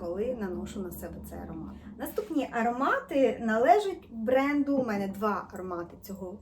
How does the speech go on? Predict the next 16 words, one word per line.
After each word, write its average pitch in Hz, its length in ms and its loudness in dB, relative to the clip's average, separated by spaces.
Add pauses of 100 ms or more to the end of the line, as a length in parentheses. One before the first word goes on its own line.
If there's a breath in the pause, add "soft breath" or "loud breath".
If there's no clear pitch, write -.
бренду. 277 540 -4 (500 loud breath)
Бренд, 214 520 2
е, 180 320 0
Les 220 280 4
Centers 190 460 -6
Gourmandise. 190 800 -6 (800 loud breath)
Е, 208 480 0
і 233 360 0 (160)
один 269 440 6
із 208 180 -2
ароматів, 233 800 0 (580)
перший 208 360 -2
аромат — 208 420 -2
це 208 60 -4
Tender 190 500 -4
Madeleine. 190 520 -4